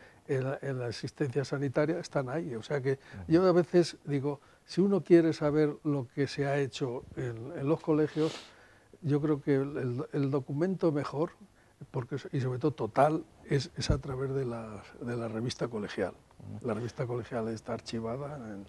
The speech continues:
Speaker 2: Si, si usted me permite, doctor, ¿le puedo llamar don Antonio?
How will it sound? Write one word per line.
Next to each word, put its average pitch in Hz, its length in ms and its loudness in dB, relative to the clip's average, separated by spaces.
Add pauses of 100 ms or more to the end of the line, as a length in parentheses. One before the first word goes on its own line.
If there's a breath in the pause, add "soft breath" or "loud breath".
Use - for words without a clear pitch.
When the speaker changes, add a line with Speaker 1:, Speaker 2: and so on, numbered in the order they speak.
(120)
Speaker 2:
Si, - 140 -2 (100)
si 123 60 -8
usted 196 160 -8
me 185 100 -4
permite, 87 480 0
doctor, 85 400 6 (260)
¿le 101 120 0
puedo 208 200 6
llamar 104 280 4 (100)
don 78 200 -2
Antonio? 80 420 -4